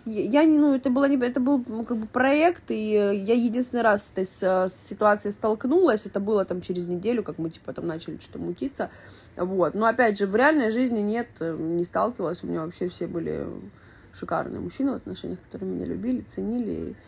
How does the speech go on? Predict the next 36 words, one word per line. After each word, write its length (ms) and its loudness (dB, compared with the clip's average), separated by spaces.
и, 60 -4
и 20 -4
были 240 -2
верны, 580 -2
и 180 -6
с 60 -14
которыми 380 -6
я 200 -4
до 80 -4
сих 80 -16
пор 120 -10
в 40 -18
прекрасных 400 -10
отношениях. 480 -12
Я 140 -2
с 40 -6
некоторыми 300 -2
бывшими 320 -4
до 80 -4
сих 100 -14
пор 140 -10
крутых. 300 -14
Это 200 0
не 160 2
импланты 540 6
зубов, 420 0
это 160 0
виниры. 640 0
Лера, 360 0
завистливых 600 -2
дур 180 -2
много, 400 -2
ты 100 -10
просто 280 -12
красивая, 840 -4
э, 160 -6